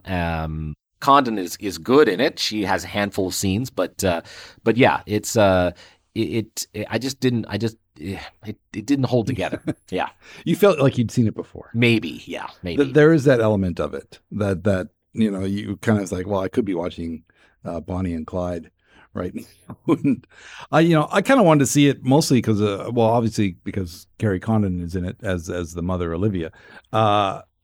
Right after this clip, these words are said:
Speaker 2: and, and I do like, uh, Margot Robbie, and, and, and I've enjoyed most of her,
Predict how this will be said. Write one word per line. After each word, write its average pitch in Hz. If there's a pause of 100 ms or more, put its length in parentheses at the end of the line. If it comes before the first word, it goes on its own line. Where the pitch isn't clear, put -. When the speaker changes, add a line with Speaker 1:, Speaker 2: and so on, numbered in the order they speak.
Speaker 2:
and, 123
and 123
I 120
do 131
like, 117 (180)
uh, 95
Margot 104
Robbie, 95
and, 92
and, 90 (120)
and 87
I've 85
enjoyed 85
most 95
of 90
her, 92